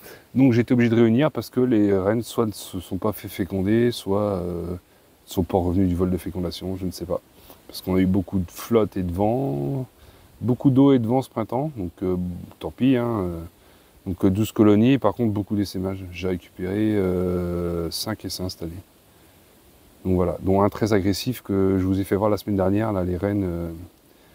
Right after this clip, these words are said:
là, elles se sont calmées déjà sur la vidéo de la semaine dernière. Mais, euh, les reines, euh, voilà, ultra agressifs, hein. J'ai récolté, j'ai été obligé de tout abandonner. Prenez pas de risque, hein. Si vraiment vous voyez que ça tourne mal, n'insistez pas, hein. Moi, j'ai voulu et j'ai vite arrêté, hein.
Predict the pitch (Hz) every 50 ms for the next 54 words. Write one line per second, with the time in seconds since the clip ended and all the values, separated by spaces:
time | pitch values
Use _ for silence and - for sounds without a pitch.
0 | _ _ _ - 104 104 98 - - - - 107 90 - 110 110 113 107 98 92
1 | 85 104 98 - - 92 90 87 92 90 95 98 92 98 92 - - 95 92 90
2 | 90 98 101 110 117 - _ _ _ _ _ _ _ _ _ 98 101 98 98 101
3 | 101 101 101 98 98 95 98 98 90 98 110 110 110 104 98 92 92 98 101 101
4 | 92 92 92 - - 107 98 90 98 101 - - 117 - - 104 101 95 87 92
5 | 90 95 95 85 101 98 92 - 120 123 117 104 98 95 90 - 101 92 92 104
6 | 98 - - 113 - 110 104 101 104 98 101 101 107 113 123 123 120 - _ _
7 | _ _ _ _ _ _ - 113 110 113 107 - 113 110 117 135 127 - - 117
8 | 117 - - - 90 90 101 110 127 131 123 104 110 113 120 117 - - 113 107
9 | 101 - - 104 101 101 98 107 117 135 139 113 - _ _ _ _ _ _ _
10 | _ - 95 95 90 - 104 - - - 101 - 127 123 117 107 101 98 101 95
11 | 90 90 98 90 90 101 107 117 123 123 123 117 107 101 92 87 90 95 92 92
12 | 90 90 107 104 - 110 92 92 98 95 - 113 107 98 90